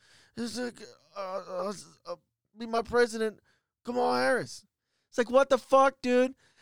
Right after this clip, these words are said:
That's the opposition. The same guy who's gonna de-escalate conflicts around the world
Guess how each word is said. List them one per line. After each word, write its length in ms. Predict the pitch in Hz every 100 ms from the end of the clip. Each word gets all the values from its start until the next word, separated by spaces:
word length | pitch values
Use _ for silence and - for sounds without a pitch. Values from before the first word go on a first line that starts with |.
| _ _ -
That's 260 | 294 -
the 140 | 277 285
opposition. 640 | 269 262 226 269 233 180 _ _ -
The 120 | 226
same 400 | - 240 269 269
guy 520 | 233 233 208 160 156 _ _
who's 280 | - 226 220
gonna 200 | 220 208
de-escalate 840 | 156 131 214 220 214 - 214 202 175
conflicts 480 | 185 190 208 196
around 160 | 202 202
the 80 | 175
world 320 | 180 190